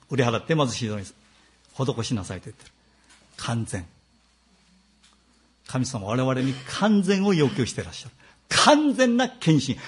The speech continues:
完全に心を捧げること。九十パーセントクリスチャンは全く百パーセント救われていないと書いてあるね、実物教訓には。我々の汚い心、全部百パーセント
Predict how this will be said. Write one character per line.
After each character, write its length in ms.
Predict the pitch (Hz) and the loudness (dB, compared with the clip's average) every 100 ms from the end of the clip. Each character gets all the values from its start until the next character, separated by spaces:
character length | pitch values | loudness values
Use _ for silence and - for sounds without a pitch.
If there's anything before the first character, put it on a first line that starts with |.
| - - | -16 -4
完 460 | - 226 269 269 | 2 6 6 6
全 280 | 220 254 233 | 4 4 4
に 200 | 254 254 - _ - | 2 0 -4 _ -6
心 380 | 131 131 101 | -6 -6 -10
を 100 | 92 | -12
捧 380 | - - 107 117 | -14 -16 -10 -10
げ 100 | 104 | -10
る 80 | 90 | -14
こ 100 | - | -18
と。 100 | - _ _ _ _ _ _ _ _ _ | -20 _ _ _ _ _ _ _ _ _
九 340 | - 202 233 233 | -4 2 2 2
十 140 | 220 | 0
パ 300 | - - 202 | -2 4 4
ー 40 | 190 | 4
セ 120 | 185 | 0
ン 60 | |
ト 120 | 170 175 | -2 -2
ク 120 | 170 | -2
リ 60 | |
ス 80 | - | -2
チ 80 | 160 | 0
ャ 60 | 127 | 0
ン 60 | |
は 180 | 117 - - - _ _ _ - | 0 -4 -16 -20 _ _ _ -6
全 100 | 127 - - 160 | -4 -6 -10 -10
く 80 | 143 | -6
百 280 | 156 - | -6 -6
パ 140 | 185 180 | -4 -4
ー 40 | |
セ 80 | 160 | -4
ン 60 | 151 | -6
ト 140 | 131 | -6
救 220 | - - | -6 -2
わ 100 | 143 | 0
れ 80 | 139 | 0
て 100 | 123 | -2
い 60 | 117 | 2
な 100 | 127 | 2
い 80 | 117 | 0
と 100 | 123 - - | -8 -10 -2
書 80 | 107 | 0
い 60 | |
て 80 | 101 | 0
あ 40 | |
る 80 | 101 | 4
ね、 140 | 156 135 | 4 4
実 260 | 117 135 | 2 -2
物 140 | 120 - | -4 -4
教 120 | 107 | -6
訓 160 | 110 | -6
に 60 | 92 | -12
は。 100 | - _ _ _ - - - | -14 _ _ _ -20 -20 -8
我 200 | 110 110 | -4 -2
々 240 | 104 101 | -2 -6
の 120 | 95 90 | -8 -14
汚 320 | - 117 107 | -10 -8 -8
い 40 | |
心、 280 | 113 - 98 - - - | -12 -16 -18 -18 -14 2
全 340 | 185 226 226 | 6 8 6
部 160 | 170 180 | 2 -2
百 440 | - 139 139 - | -2 -2 -2 -2
パ 160 | 254 254 | 2 2
ー 40 | |
セ 120 | - 185 | 0 -4
ン 120 | 165 | -4
ト 220 | 196 | -6